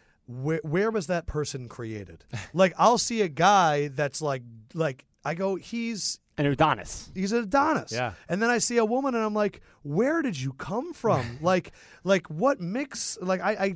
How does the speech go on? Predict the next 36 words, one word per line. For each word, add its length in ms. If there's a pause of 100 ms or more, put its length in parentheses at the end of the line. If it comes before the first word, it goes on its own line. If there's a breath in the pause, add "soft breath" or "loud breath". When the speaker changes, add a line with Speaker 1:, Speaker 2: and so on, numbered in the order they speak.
Speaker 1:
I 100
don't 140
even 140
understand 360
Speaker 2:
I 60
think 80
Speaker 1:
it. 40
Speaker 2:
that's 140
what's 160
awesome 280
about 240
New 80
York. 240
We 80
just 80
Speaker 1:
All 20
right, 80
Speaker 2:
have 80
Speaker 1:
so 80
Speaker 2:
so 160
Speaker 1:
you 80
go 80
Speaker 2:
many 120
Speaker 1:
New 100
York 240
one, 80
Speaker 2:
cultures. 120
Speaker 1:
do 40
you 60
go 120
Austin 480
two, 540 (100)
Tampa 380
three, 320
Nashville 480
four? 420